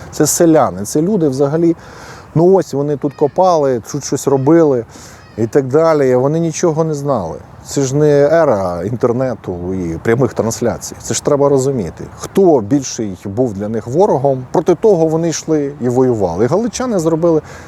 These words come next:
свій вибір, і в тому числі логічний, і в тому числі ціннісний. Вони вважали Сталіна і Радянський Союз більшим злом і моральними уродами. Це треба розуміти. Я так довго вважав,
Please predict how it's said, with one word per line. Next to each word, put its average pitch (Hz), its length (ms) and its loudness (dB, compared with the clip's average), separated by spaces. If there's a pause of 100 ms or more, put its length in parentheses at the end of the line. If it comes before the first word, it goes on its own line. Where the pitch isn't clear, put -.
свій 151 300 2
вибір, 123 420 2
і 92 40 -4
в 92 80 -10
тому 156 300 0
числі 131 420 -2
логічний, 131 640 0
і 117 40 -2
в 110 40 -8
тому 139 260 -2
числі 131 320 -4
ціннісний. 120 680 -4 (400)
Вони 147 240 4 (400)
вважали 110 540 0
Сталіна 135 560 0 (220)
і 104 40 -2
Радянський 127 500 -4
Союз 170 380 0 (320)
більшим 147 420 2
злом 147 360 2
і 120 60 -2
моральними 123 540 -2
уродами. 120 460 0 (1000)
Це 175 220 2
треба 160 320 -2
розуміти. 104 460 -4
Я 214 140 2
так 208 200 -2
довго 156 320 2
вважав, 101 500 -4